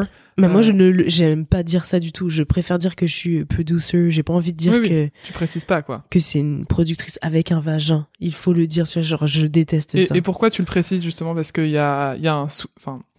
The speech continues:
Speaker 2: il y a un sujet par rapport à ça, euh, aujourd'hui dans la scène musicale ou, euh ?
Speaker 1: Peut-être qu'il y a un sujet, mais c'est juste des fois, t'entends en entrevue, euh,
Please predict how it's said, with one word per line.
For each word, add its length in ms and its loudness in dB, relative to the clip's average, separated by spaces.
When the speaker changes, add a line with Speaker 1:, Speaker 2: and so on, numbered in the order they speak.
Speaker 2:
il 40 -2
y 20 0
a 40 2
un 80 0
sujet 340 2
par 140 0
rapport 220 2
à 80 2
ça, 300 0
euh, 100 0
aujourd'hui 420 -4
dans 260 -4
la 140 -4
scène 240 -2
musicale 480 0
ou, 200 0
euh ? 180 -2
Speaker 1:
Peut-être 360 -8
qu'il 100 -2
y 20 2
a 40 4
un 40 2
sujet, 400 0
mais 140 2
c'est 180 -4
juste 180 -2
des 80 2
fois, 200 -6
t'entends 300 -2
en 40 2
entrevue, 640 2
euh, 180 4